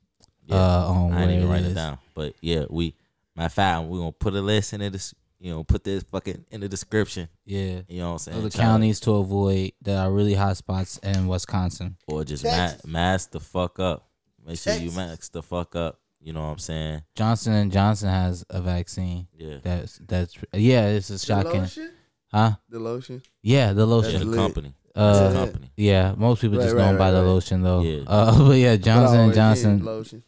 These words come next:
Speaker 2: they got a, a vaccine. Uh, it's like, it's sixty-six percent
Speaker 1: Yeah.
Speaker 2: effective
Speaker 1: I don't think their
Speaker 2: against covid.
Speaker 1: vaccine has even been, like, like, approved by the F D A yet. Like, I don't think, I think they still in, like,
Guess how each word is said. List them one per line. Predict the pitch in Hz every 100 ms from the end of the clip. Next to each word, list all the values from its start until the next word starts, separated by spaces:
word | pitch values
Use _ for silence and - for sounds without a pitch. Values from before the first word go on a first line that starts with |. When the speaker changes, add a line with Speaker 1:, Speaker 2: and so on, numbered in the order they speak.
| -
Speaker 2:
they | 110 110
got | 107
a, | 104 90
a | 98
vaccine. | 101 101 - 104 101 98 98 - _ _ _ _
Uh, | 101 98 98
it's | 101 -
like, | 95
it's | 95 90
sixty-six | - 101 98 90 101 98 -
percent | - 104 98 101 98 95 - _ _ _ _
Speaker 1:
Yeah. | 98
Speaker 2:
effective | - 104 80 101 95
Speaker 1:
I | 95
don't | 104
think | 98 87
their | 98
Speaker 2:
against | 95 90
covid. | 90
Speaker 1:
vaccine | 98 92 87
has | 82 78
even | 85 78 76
been, | 76 73 71
like, | 69 67 - _ _ _ _
like, | 69 65 -
approved | - 80 78 71
by | 69 67
the | 53
F | 71 _
D | 69
A | 71
yet. | 64 50 - _ -
Like, | -
I | 78
don't | 76
think, | 80 57
I | 76 _
think | 87 -
they | 78
still | - - 82 78
in, | 69 76
like, | 73 71